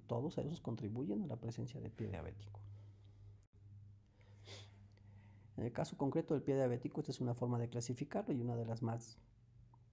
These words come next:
utilizadas. La clasificación de Wagner clasifica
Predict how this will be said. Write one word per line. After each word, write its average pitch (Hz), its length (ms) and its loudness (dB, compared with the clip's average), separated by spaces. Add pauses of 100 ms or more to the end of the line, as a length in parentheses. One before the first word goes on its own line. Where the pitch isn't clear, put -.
(280)
utilizadas. 127 760 2 (360)
La 127 100 -4
clasificación 123 560 -2
de 123 80 4
Wagner 120 420 0 (640)
clasifica 113 640 -2